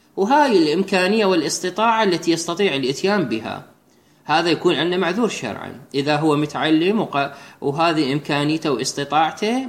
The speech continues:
فهو معذور شرعًا ويجوز لك الدخول معه. ي-، يبقى سؤال، ليش المصنف قيد معذور من تصحيحها؟ لأنه إذا كان غير معذور شرعًا، فصلاته باطلة،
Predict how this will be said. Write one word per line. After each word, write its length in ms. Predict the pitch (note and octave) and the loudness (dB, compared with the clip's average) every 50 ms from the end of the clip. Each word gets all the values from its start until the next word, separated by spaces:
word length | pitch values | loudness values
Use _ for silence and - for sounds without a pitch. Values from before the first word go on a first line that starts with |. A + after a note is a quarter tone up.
| - - - | -10 -12 -6
فهو 300 | - D3+ D3 D3 C#3 C3 | -2 2 2 4 4 4
معذور 360 | B2+ A2+ A#2 A#2+ C3+ D#3 D#3 | 2 0 -2 -2 -2 -4 -4
شرعًا 380 | - - F3+ F3+ F3+ G3 A3+ | -4 -4 -6 -4 -4 -2 -2
ويجوز 360 | A3+ F3 C#3 B2+ D3 D#3+ D3+ C#3+ | 0 0 0 0 -2 -2 -2 -4
لك 140 | C#3 - | -6 -6
الدخول 460 | C3+ B2 A2+ B2+ C3 - G3 G#3 G3 C#3+ | -6 -4 -4 -4 0 2 2 2 2 0
معه. 360 | A2 - - G2+ G#2 A2+ - - - - _ _ _ _ - | -2 -4 -4 -6 -8 -8 -10 -14 -20 -20 _ _ _ _ -6
ي-، 220 | F#3 G#3 G3 G3 A3+ | -4 -4 -2 -2 -2
يبقى 280 | C4 B3+ - A#3+ A3 | -4 -2 -2 -2 -2
سؤال، 580 | A3 - G3+ E3+ B2 C3+ C3+ B2 A2+ A2 G#2+ G#2+ - - _ _ _ _ _ _ _ _ _ _ - | 0 2 0 2 2 2 0 0 0 -2 -4 -6 -10 -18 _ _ _ _ _ _ _ _ _ _ -8
ليش 360 | E3+ G#3 C#4 E4 C#4 - - | -4 0 0 0 0 0 0
المصنف 760 | B3 A3 G3+ F#3+ F#3+ - G3+ G3 F#3+ F3 E3+ E3 E3+ - F3+ | 0 2 2 0 0 0 0 2 2 2 0 -2 -4 -2 0
قيد 480 | F3+ F3 E3 D3+ C#3 B2+ A#2 - - D3 | 2 4 4 4 4 2 0 0 0 0
معذور 440 | E3+ D3 C#3 D3+ D#3 F#3 F3+ F3 | 2 2 2 4 4 6 6 6
من 200 | D3+ D3+ D3+ D3+ | 4 2 2 0
تصحيحها؟ 1120 | D3+ D#3 D3 D3 - - - C#3 C3 C3 C3 B2+ B2 A#2 - A2+ G#2+ G#2 G#2 G#2+ - - - _ _ _ _ _ _ _ _ _ _ _ - | 0 -2 -4 -4 -4 -6 -4 -2 -2 -2 -2 -4 -6 -4 -4 -4 -4 -4 -4 -6 -10 -14 -20 _ _ _ _ _ _ _ _ _ _ _ -6
لأنه 540 | C#3 D3 D3 D3 D#3+ D#3+ D#3 D#3 D#3+ D#3 B2+ | -4 -2 0 0 2 2 2 2 2 0 2
إذا 300 | A#2+ C#3 C#3 D3 D3 D3 | 2 0 0 0 0 -2
كان 380 | D3 - F#3 G3+ A3+ G#3+ F3 | -2 -2 -2 -2 0 0 -2
غير 260 | C#3+ C#3+ E3+ G3+ A3 | -2 -2 0 0 0
معذور 440 | A3 G#3+ G#3 F3 E3 E3+ F3+ F#3 F3+ | 0 -2 -2 -2 0 0 2 2 2
شرعًا، 720 | F3 F3 - F3 D#3 C#3 B2 F#2+ A#2+ C3+ C3 B2+ A#2 A2+ A2 - - _ _ _ _ | 0 -2 -4 -2 -2 -2 -4 -4 -4 -4 -4 -4 -4 -6 -8 -12 -18 _ _ _ _
فصلاته 600 | - C#3+ - - C#3 C3+ C#3 D3+ F3+ G3 - F#3 | -6 -6 -4 -2 -2 -2 0 -2 -2 -2 -2 -2
باطلة، 600 | C3+ C3 D3 F3 G#3+ - G#3 F3+ C3 A2+ G2+ G2 | 0 0 0 0 0 0 0 -2 -2 -2 -4 -6